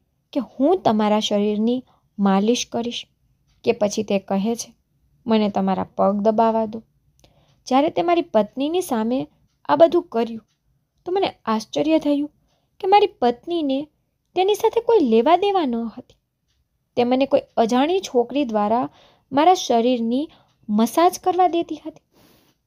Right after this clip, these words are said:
મને બધું ખૂબ જ વિચિત્ર લાગવા લાગ્યું હતું. એક દિવસ મેં અંજલિને કહ્યું,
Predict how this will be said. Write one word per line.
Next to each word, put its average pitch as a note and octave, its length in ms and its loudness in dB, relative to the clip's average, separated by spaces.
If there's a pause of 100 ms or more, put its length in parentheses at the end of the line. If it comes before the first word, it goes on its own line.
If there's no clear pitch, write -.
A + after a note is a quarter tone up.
(280)
મને D4+ 160 -2
બધું B3 540 0 (380)
ખૂબ G4 160 -6
જ E4 120 -4
વિચિત્ર A#3 520 -4
લાગવા G3+ 360 -6
લાગ્યું G3+ 440 -10
હતું. - 200 -20 (840)
એક G3+ 200 0
દિવસ G3+ 360 -4 (440)
મેં D#4+ 140 0
અંજલિને B3+ 460 -2
કહ્યું, A3 520 -4